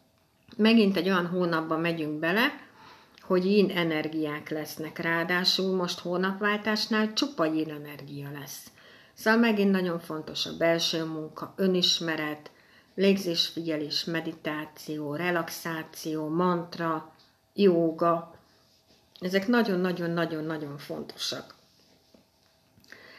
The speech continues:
Egy földtükör, az már most is ugye van,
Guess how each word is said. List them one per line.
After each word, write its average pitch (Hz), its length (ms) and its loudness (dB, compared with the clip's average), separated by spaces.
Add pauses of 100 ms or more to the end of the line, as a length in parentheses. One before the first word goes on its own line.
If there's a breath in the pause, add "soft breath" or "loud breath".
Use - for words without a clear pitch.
(120 loud breath)
Egy 185 200 0
földtükör, 220 680 4
az 190 240 0
már 202 200 4
most 240 300 2
is 165 160 0
ugye 156 200 0
van, 156 460 0